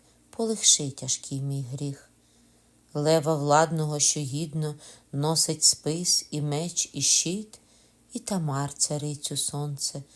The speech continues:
світлий лал її ланит. Чи посмію їх вславляти, чи складу пісенний спит? Як солодкий мед вкушати, так вдивлятись в їхній вид.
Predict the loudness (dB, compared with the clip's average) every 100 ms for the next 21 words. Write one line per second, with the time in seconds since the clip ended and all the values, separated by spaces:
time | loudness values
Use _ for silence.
0 | -20 _ -6 -4 -2 -4 -4 -4 -2 0
1 | 0 -2 -2 -4 -2 -2 -2 -2 -4 -6
2 | -12 -20 -20 _ _ _ _ -4 -4 -2
3 | 0 2 2 2 0 -2 -4 -4 -2 -2
4 | 0 -2 -4 -8 -12 _ _ _ _ -4
5 | 2 4 4 2 -2 0 -2 -4 0 2
6 | 2 -2 -2 2 0 0 -8 -8 -12 _
7 | _ _ _ _ _ _ _ _ -8 -6
8 | -2 -2 0 -2 -4 -8 -6 -2 0 -2
9 | -2 -6 -14 -10 -2 0 0 -6 -8 -12
10 | -14 _ -20 -20 -20 -20 -20 _ _ -6
11 | -4 -4 -6 -10 -6 -4 -4 -4 -2 -2
12 | -2 -8 -6 -6 -4 -4 -8 -10